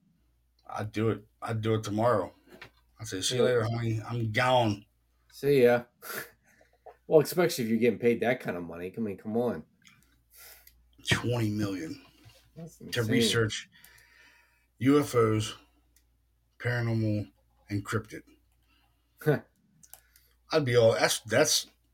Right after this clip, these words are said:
Speaker 2: Yeah,
Speaker 1: everything
Speaker 2: sign
Speaker 1: that I love.
Speaker 2: sign me up.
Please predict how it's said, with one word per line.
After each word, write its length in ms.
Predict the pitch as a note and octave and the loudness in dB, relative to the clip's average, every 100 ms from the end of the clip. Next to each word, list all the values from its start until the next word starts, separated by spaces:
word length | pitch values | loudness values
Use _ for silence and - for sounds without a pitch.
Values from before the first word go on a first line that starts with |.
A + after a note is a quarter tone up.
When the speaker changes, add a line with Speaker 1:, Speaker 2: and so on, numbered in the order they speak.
| _ - | _ 2
Speaker 2:
Yeah, 60 | |
Speaker 1:
everything 260 | D#3 D#3+ E3 | 4 4 4
Speaker 2:
sign 120 | D#3 | 6
Speaker 1:
that 80 | D#3+ | 8
I 60 | D#3+ | 8
love. 440 | E3 F#3 A2+ - - _ _ _ | 10 8 6 -4 -16 _ _ _
Speaker 2:
sign 300 | - C3 C3 | -4 2 4
me 140 | C#3 C3 | 6 6
up. 260 | B2 A#2+ | 6 4